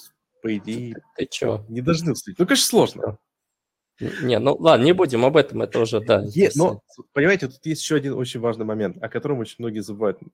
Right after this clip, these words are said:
Speaker 1: Просто я хотел ск-, сказать, это очень важный момент. А, ребята, когда вы будете получать В Н Ж-шку куда-нибудь, вы даже з-, нужно запомнить, что,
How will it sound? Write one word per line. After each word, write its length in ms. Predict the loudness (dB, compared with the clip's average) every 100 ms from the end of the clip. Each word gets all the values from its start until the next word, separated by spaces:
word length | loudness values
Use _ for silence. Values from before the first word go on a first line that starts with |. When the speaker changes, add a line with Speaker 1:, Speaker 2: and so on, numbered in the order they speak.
| -12
Speaker 1:
Просто 220 | -8 -8
я 20 |
хотел 240 | -6 -6
ск-, 180 | -8 -12 -20
сказать, 440 | -14 -4 -4 -4 _ -10
это 180 | -4 -4
очень 480 | -2 -2 0 -2 -6
важный 300 | -4 -4 -8
момент. 220 | -14 -16 _ -20 -20 _ _
А, 380 | 0 2 2 0
ребята, 480 | -4 2 2 2 -12 _ _ _ -12
когда 320 | -6 2 2
вы 100 | 2
будете 300 | -6 -6 -8
получать 380 | -10 -8 -4 -4
В 100 | -2
Н 120 | -2
Ж-шку 320 | 2 0 -2
куда-нибудь, 500 | -10 -6 -6 -8 -18 _ _ _ _ _ _ _
вы 120 | -6 -2
даже 200 | -2 -2
з-, 120 | -14 -10
нужно 280 | -6 -6 -6
запомнить, 380 | -6 -4 -6 -8
что, 320 | -8 -8